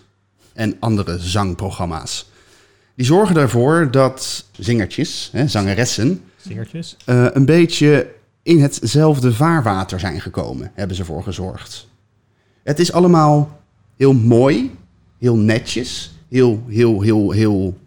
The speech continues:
Speaker 1: heel gaaf. Het, het is prachtig als je het zingt.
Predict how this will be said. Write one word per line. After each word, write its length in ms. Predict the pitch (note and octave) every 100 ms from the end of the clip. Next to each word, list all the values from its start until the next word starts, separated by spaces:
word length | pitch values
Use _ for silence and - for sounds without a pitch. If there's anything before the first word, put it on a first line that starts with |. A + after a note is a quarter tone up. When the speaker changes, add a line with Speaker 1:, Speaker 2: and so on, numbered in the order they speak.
| _
Speaker 1:
heel 260 | G#2+ A#2 G2+
gaaf. 540 | - B2 A2 D#3+ -
Het, 100 | C3+
het 220 | C#3+ A2+
is 160 | - -
prachtig 480 | - B3+ C#4+ E3 D#3
als 140 | D3
je 60 | C#3
het 120 | B2+
zingt. 420 | D#3 G3+ B3 -